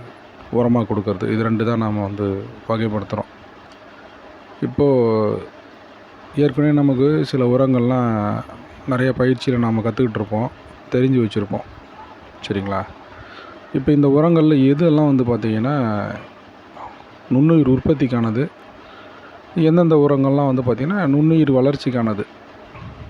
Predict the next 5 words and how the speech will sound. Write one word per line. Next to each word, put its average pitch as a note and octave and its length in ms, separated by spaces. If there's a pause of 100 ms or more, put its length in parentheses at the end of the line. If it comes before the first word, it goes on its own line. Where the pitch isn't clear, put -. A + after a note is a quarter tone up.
(720)
அப்படின்றத A#2 500
நம்ம A2 240 (360)
பார்த்துக்கலாம். G2+ 520
இது B2+ 120
வந்து B2 240